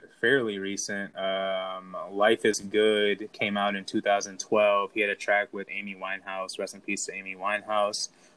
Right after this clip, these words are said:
uh, called Cherry Wine. So fitting, fitting for the pod. Uh, I think this was a very underrated single. I, I'm pretty sure that it was listed as a single with Amy Winehouse on it, but, uh,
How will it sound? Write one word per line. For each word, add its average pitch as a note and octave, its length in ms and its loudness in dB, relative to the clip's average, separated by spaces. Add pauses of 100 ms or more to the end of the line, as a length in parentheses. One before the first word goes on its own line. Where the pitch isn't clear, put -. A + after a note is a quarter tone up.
(120)
uh, F#2 300 4
called B2 240 4
Cherry C#3+ 280 8
Wine. A#2 420 -4
So G2 260 -10
fitting, A2 400 -6 (340)
fitting C3+ 240 2
for A2 140 -8
the G2+ 100 -8
pod. G#2+ 460 -2 (420)
Uh, F#2+ 320 -2
I G#2 80 -2
think A2+ 240 -6
this A2 140 -4
was G#2 120 -8
a G2+ 60 -6
very G#2 280 0
underrated A2 600 0 (280)
single. D#3 600 2
I, G#2+ 120 4 (500)
I'm A2+ 100 -6
pretty C#3+ 160 6
sure B2+ 220 0
that A2+ 120 0
it A2 60 0
was G#2 220 -6
listed G#2+ 320 -4 (100)
as G#2 160 0
a G2 80 -10
single G2 380 -6
with F#2+ 160 -6
Amy F#2+ 180 -6
Winehouse F#2+ 480 -2
on G2+ 180 -2
it, F2+ 140 -4
but, F#2 140 -2
uh, F#2 360 4